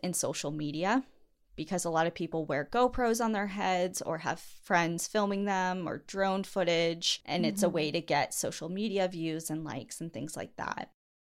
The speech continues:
Speaker 1: But that growth has also correlated with a surge in deaths. National parks have some of the tallest walls and broadest meadows,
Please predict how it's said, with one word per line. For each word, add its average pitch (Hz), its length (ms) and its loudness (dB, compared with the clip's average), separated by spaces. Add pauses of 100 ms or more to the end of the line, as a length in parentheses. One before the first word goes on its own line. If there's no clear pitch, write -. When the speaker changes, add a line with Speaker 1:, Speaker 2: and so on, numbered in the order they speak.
(100)
Speaker 1:
But 202 120 4
that 247 240 4
growth 196 300 4
has 185 260 -2
also 208 340 6
correlated 160 720 -2 (120)
with 180 200 -4
a 170 80 -2
surge 139 500 -2 (100)
in 170 180 -4
deaths. - 640 -8 (120)
National 202 440 4
parks 180 400 2
have 190 200 -2
some 190 220 0
of 180 80 0
the 180 80 -2
tallest 185 580 0
walls 165 440 0
and 185 200 -4
broadest 165 560 0
meadows, 156 560 0